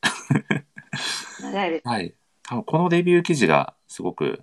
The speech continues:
Speaker 1: はい。
Speaker 2: ミッチーさんを、あ、
Speaker 1: はい。
Speaker 2: あの、ミッチーさんたらしめてと言いますか、すごく
Speaker 1: はい。
Speaker 2: 代表的な記事ではないのかなと僕は勝手に思ってたりし-、しているのですが。
Speaker 1: はい。
Speaker 2: はい。
Speaker 1: ありがたいです。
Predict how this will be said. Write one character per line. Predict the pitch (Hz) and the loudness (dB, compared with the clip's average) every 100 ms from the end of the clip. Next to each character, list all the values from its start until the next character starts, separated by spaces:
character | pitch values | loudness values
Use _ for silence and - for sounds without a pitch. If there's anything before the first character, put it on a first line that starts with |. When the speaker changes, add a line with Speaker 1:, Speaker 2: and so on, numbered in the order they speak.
| _ | _
Speaker 1:
は | 185 | -14
い。 | - | -12
Speaker 2:
ミ | 85 | -16
ッ | - | -8
チ | 85 | -8
ー | |
さ | - 67 | -6 -8
ん | 65 | -10
を、 | - _ _ _ _ - | -12 _ _ _ _ -16
あ、 | 80 | -12
Speaker 1:
は | 78 76 80 78 | -10 -6 -6 -4
い。 | |
Speaker 2:
あ | |
の、 | 76 76 73 73 73 | -2 0 0 -2 -4
ミ | 76 | -8
ッ | - | -4
チ | 80 | -4
ー | |
さ | 76 73 | 0 -2
ん | |
た | 71 80 | 0 -4
ら | - | -2
し | |
め | 76 | -4
て | 71 | -4
と | 76 | -2
言 | 71 | -2
い | |
ま | 73 | -2
す | - | 0
か、 | 69 - | -2 -2
す | - | -4
ご | 78 76 | -4 -2
く | 65 62 - | -2 -4 -8
Speaker 1:
は | 185 160 | -14 -14
い。 | _ | _
Speaker 2:
代 | 101 107 117 | 2 2 0
表 | 110 | -2
的 | 107 107 | -2 0
な | 101 98 _ - | 0 0 _ -10
記 | 98 | -6
事 | 87 | -4
で | 78 | -2
は | 73 | -2
な | 76 | -4
い | 76 | -6
の | 71 | -6
か | 73 | -6
な | 73 73 | -6 -6
と | - - 82 | -8 -10 -10
僕 | - | -4
は | 80 | -4
勝 | 85 - | -4 -8
手 | 78 | -8
に | 76 - | -8 -8
思 | 85 | -8
っ | - | -8
て | 78 | -6
た | 73 | -6
り | - | -6
し-、 | - - | -10 -18
し | - - | -10 -4
て | |
い | 80 | -2
る | 78 | -2
の | 73 | -4
で | 73 | -6
す | 71 | -2
が。 | 73 - _ _ _ _ _ _ | -2 -4 _ _ _ _ _ _
Speaker 1:
は | 190 196 196 190 185 | -6 -6 -6 -6 -6
い。 | - | -8
Speaker 2:
は | |
い。 | 139 | -10
Speaker 1:
あ | _ | _
り | 165 | -18
が | 160 | -18
た | _ 180 | _ -14
い | 160 | -12
で | |
す。 | 165 | -14